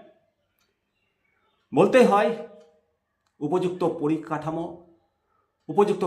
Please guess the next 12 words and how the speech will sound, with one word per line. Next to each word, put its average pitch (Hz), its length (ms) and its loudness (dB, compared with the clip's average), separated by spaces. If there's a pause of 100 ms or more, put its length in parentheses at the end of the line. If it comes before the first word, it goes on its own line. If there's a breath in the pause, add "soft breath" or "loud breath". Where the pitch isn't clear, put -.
পঠন 156 340 -2
পাঠন 165 280 -8 (2000)
পরিবেশ 165 360 -2
না 147 120 -2
থাকায় 143 340 -14 (1400)
পড়ুয়ারা 131 320 0
আগ্রহ 113 320 -2
হারাচ্ছে, 110 580 -10 (1300)
এটা 117 200 -2 (880)
মনে 151 220 -6
করছে 143 300 -10
সমস্ত 123 360 -10